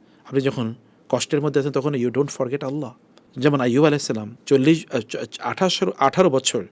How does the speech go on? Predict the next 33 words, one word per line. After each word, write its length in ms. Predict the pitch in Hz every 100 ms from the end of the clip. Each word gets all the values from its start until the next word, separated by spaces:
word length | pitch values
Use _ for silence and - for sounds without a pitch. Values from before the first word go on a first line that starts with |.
| -
তিনি 360 | 175 160 156 202 -
অসুস্থ 360 | 143 - 196 165
ছিলেন, 340 | - - 95 - -
কেবল 220 | 196 220
এতটুকু 300 | 196 208 170
বলেছেন, 220 | 131 139
"রব্বি 200 | 135 147
আন্নি 180 | 135 123
মাসানিয়া 460 | 120 - 127 120
দুর 280 | 95 107 131 - -
ওয়া 120 | 113
আনতা 200 | 123 120
আরহামুর 360 | 113 123 104 101
রাহিমিন", 520 | 95 98 98 87 - -
"আল্লাহ 260 | 127 127 - -
আমার 200 | 135 147 156
তো 60 |
একটা 140 | 143 107
বিপদ 340 | 131 - -
হয়েছে, 300 | - - - -
তুমি 200 | 143 147
আমার 200 | 135 139
প্রতি 240 | 151 151
রহম 260 | 135 127 160
করো।" 260 | - - _
আঠারো 420 | - 135 - 170 139
বছর 320 | 135 - - -
পর, 160 | 123 87 - _ - - -
আঠারো 260 | 135 190
বছর 180 | 170 175
তার 160 | 175 160
কোনো 260 | - 202
অভিযোগ 280 | 156 131 -